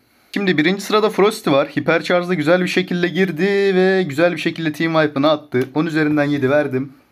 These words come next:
İkinci sırada Davun abi var. Davun abi de güzel bir şekilde girdi. Ulti bir tık boşa gitti.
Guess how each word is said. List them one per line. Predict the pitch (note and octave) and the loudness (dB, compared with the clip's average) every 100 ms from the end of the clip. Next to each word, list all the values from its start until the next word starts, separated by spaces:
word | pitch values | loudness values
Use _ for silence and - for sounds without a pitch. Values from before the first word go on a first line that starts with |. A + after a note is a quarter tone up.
| - | -8
İkinci | D3+ F#3+ G3 | -2 -2 -2
sırada | F#3+ F#3 F3+ | 0 0 2
Davun | E3+ F3 | 0 2
abi | F3 C3 | 0 0
var. | A#2+ C3+ C3 | 0 -2 0
Davun | C3 D3 | 0 0
abi | D3+ E3 | -2 -2
de | C#3+ | -2
güzel | B2+ B2 | -2 -2
bir | A#2+ | -2
şekilde | B2+ B2+ B2 | -6 -4 -4
girdi. | A#2+ A#2+ A#2 D3+ | -4 -4 -4 -2
Ulti | C#3+ C#3 | -2 -2
bir | C#3 | -8
tık | C#3+ | -4
boşa | C3+ C3+ D3 | -2 -2 -2
gitti. | B2+ B2+ B2+ | -6 -6 -6